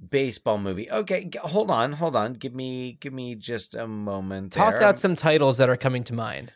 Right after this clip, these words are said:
Speaker 1: All right, I think the first one that comes to mind is Hardball, which I know is, like, twenty-one years ago. Uh,
Speaker 2: <laughs>
Speaker 1: but
Speaker 2: Okay.
Speaker 1: I'm trying to think more.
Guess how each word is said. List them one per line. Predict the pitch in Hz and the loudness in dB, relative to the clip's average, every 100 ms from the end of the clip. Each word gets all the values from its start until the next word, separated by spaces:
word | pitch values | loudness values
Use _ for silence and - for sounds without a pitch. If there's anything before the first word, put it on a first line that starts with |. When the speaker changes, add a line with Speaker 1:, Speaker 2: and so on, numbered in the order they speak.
| _ - | _ 6
Speaker 1:
All | |
right, | 165 131 - | 8 6 2
I | 160 | -2
think | 170 202 | -2 -4
the | 175 | -6
first | - 190 208 - | -4 -2 -2 -2
one | 214 208 | -4 -2
that | 202 | -6
comes | 139 160 160 - | -4 -4 -4 -6
to | 151 | -2
mind | 139 123 120 120 - | 0 0 0 -4 -6
is | 117 98 | -6 -6
Hardball, | - - 139 135 120 92 101 87 90 | -10 2 4 6 4 2 2 4 2
which | 101 101 - | 0 -2 -2
I | 107 | -4
know | 113 | -2
is, | 113 110 | -2 -2
like, | 104 | -6
twenty-one | - - 113 117 117 113 98 98 98 | -8 -12 -10 -8 -8 -8 -8 -6 -6
years | 92 90 82 | -4 -4 -4
ago. | 82 80 95 - - - _ | -4 0 -2 -4 -20 -20 _
Uh, | 127 123 117 117 113 113 - | 2 6 6 6 6 4 0
Speaker 2:
<laughs> | - | -4
Speaker 1:
but | 120 151 | 4 6
Speaker 2:
Okay. | 151 | 6
Speaker 1:
I'm | 180 | 4
trying | 185 196 233 | 6 6 6
to | |
think | 220 | 2
more. | 208 | 2